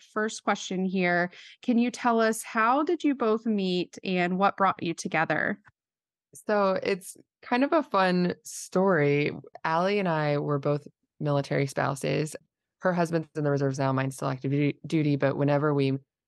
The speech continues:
Speaker 2: met, we'd actually lived in another duty station at the same time, but we didn't know each other then at all. And then we joined a business course together, and it was photography centered,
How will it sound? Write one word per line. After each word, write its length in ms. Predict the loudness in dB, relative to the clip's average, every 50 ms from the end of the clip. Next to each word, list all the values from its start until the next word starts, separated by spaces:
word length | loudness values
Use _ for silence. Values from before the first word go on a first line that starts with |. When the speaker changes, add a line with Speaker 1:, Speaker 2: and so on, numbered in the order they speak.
| _ _ _
Speaker 2:
met, 540 | -6 -2 0 2 2 2 2 2 0 0 -2
we'd 160 | -2 -2 -2
actually 480 | 0 0 -2 -2 -4 -6 -4 -4 -2 -2
lived 380 | 0 0 0 0 0 -2 -2 -2
in 100 | 0 0
another 380 | 2 2 2 2 0 0 -2
duty 240 | -2 -4 -4 -6 -6
station 400 | -4 -2 -2 -2 -2 -2 -4 -4
at 120 | -4 -4
the 80 | -4 -4
same 240 | -2 -2 0 0 0
time, 300 | 0 0 0 2 2 2
but 140 | 2 2 2
we 100 | 2 2
didn't 220 | 0 0 0 0
know 160 | 0 0 0
each 160 | -2 -2 -2
other 200 | -2 -2 0 0
then 160 | 0 0 0 0
at 120 | 0 2
all. 280 | 2 0 0 -2 -4 -10 _ _ _ _ _ _
And 120 | -2 0 2
then 160 | 2 2 4
we 140 | 2 2 2
joined 680 | 2 2 2 4 4 4 2 2 2 2 0 -2 -6 -8 _ _ _ _ _ _ _ _ _ _ _ _ _ _ -20 -20 _ _ _ _
a 80 | -4 -2
business 420 | 0 -2 -2 -2 -2 -6 -6 -6
course 460 | -8 -6 -2 -2 -2 -2 -4 -6 -10
together, 640 | -6 -4 -2 0 2 2 2 2 2 2 0 -2 -2 0
and 260 | 0 2 2 2 2
it 120 | 2 2
was 260 | 0 0 0 -2 -8 -16 -20 _ _ _ _ _
photography 560 | _ -6 -4 -2 0 0 0 0 -2 -4 -4
centered, 500 | -4 -2 -4 -2 0 0 0 0 0 -2